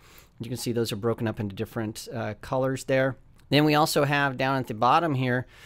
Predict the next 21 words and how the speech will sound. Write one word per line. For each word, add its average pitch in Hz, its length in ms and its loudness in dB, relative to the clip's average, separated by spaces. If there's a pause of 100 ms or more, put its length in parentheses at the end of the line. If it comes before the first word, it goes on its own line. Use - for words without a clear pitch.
(220)
uh, 123 280 0
we 123 100 -4
have 127 200 0
this 123 140 -4
color, 165 560 0
uh, 131 120 0
the, 127 320 0
this 120 160 -4
camera 170 420 2
calibration 143 1080 0
section 117 420 -4
here. 107 200 -4 (460)
Now, 147 260 2
by 165 220 2
default, 208 560 6
the 123 60 -4
profiles, 139 840 4
we 131 180 -4
have 123 240 -2
Adobe 117 320 0
Standard, 127 640 0